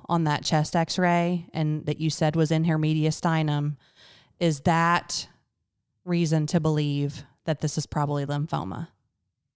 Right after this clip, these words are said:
And he shook his head, yes. So then Brock and I just looked at each other and kind of, you know, we're like, "What, what are we gonna do now? I don't know."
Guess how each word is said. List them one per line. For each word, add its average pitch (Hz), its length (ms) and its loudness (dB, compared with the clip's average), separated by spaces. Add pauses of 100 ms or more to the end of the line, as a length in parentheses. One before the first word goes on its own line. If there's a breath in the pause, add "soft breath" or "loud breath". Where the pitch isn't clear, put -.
(140)
And 151 160 -2
he 160 140 -2
shook 143 220 -4
his 143 140 -4
head, 139 160 -4
yes. - 420 -8 (760 soft breath)
So - 200 2
then 165 680 2 (720)
Brock 151 320 -2
and 156 80 -4
I 151 100 -2
just 147 140 -2
looked 151 140 -6
at 151 60 -4
each 147 160 -6
other 147 280 -2
and 143 140 -8
kind 139 220 -6
of, 139 300 -6
you 147 100 -8
know, 151 220 -10 (1040)
we're 160 140 -2
like, 143 260 -2
"What, 147 200 -6 (140)
what 156 180 -2
are 147 60 -4
we 151 100 -4
gonna 151 180 -6
do 156 180 -2
now? 190 360 -6
I 156 80 -6
don't 151 160 0
know." 175 260 0